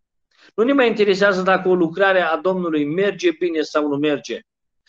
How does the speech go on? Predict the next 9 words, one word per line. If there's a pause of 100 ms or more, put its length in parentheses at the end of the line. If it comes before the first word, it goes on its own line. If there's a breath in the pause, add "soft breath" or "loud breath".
(180 loud breath)
Nu
ne
interesează
dacă
copiii
Domnului
au
sau
n-au.